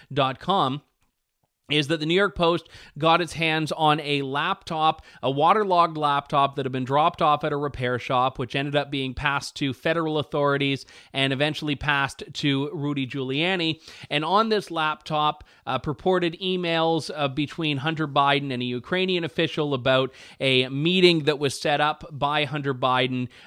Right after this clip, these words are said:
with Joe Biden when he was serving as vice president.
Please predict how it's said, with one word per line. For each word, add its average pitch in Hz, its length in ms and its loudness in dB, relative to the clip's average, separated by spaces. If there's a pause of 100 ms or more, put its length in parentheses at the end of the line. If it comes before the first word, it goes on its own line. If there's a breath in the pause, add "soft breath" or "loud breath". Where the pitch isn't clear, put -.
with 127 500 0
Joe 147 240 2
Biden 160 440 4
when 117 100 -4
he 123 100 -2
was 123 140 -4
serving 127 340 -2
as 107 120 -2
vice 110 260 -2
president. 160 640 0